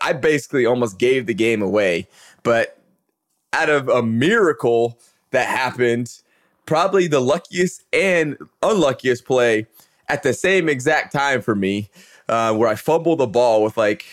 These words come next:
I don't know, twenty-two seconds left or whatever it was, something like, something below a minute. I fumble the ball. S-, they pick it up.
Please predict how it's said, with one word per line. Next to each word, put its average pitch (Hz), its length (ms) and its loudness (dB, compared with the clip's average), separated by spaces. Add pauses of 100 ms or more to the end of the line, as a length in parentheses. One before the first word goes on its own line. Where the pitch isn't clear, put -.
I 120 120 -2
don't 110 140 -2
know, 98 280 0 (140)
twenty-two 127 600 -4
seconds 123 460 -4
left 139 240 0
or 143 60 2
whatever 143 320 2
it 143 60 2
was, 151 280 0
something 123 340 -4
like, 101 300 -4
something 117 600 -2
below 117 260 2
a 107 40 2
minute. 104 540 -2 (580)
I 180 200 -2
fumble 127 360 0
the 101 120 0
ball. 98 440 2 (280)
S-, - 220 -16
they 165 180 2
pick 196 280 -2
it 117 100 2
up. 110 300 0